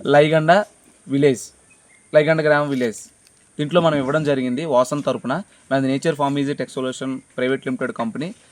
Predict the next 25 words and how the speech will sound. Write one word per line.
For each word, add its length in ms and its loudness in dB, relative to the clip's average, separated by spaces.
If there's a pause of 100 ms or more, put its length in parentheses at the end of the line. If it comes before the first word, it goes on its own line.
(400)
సిపిఎఫ్ 760 -2 (100)
అనే 140 0
సంస్థ 500 0 (280)
మాకు 260 0
ఈ 40 2
ఆర్డర్ 260 2
ఇచ్చింది. 420 -6 (420)
నేను 220 0
మీకు 300 -4
ఈ 240 -4
ఊర్లో 500 0 (320)
ఇది 80 -2
మనం 140 0
ఇన్‌స్టాల్ 380 -2
చేయడం 160 0
జరిగింది. 480 -2 (120)
ఇదేంటంటే 540 -4 (100)
అధిక 240 -6
మొత్తంలో 480 -4
ద్రవజీవామృతం 720 -4
తయారు 320 0
చేయడానికి 400 2 (440)
మనకి 220 -2
యూనిట్ 240 -4
ఉపయోగపడుతుంది. 800 -2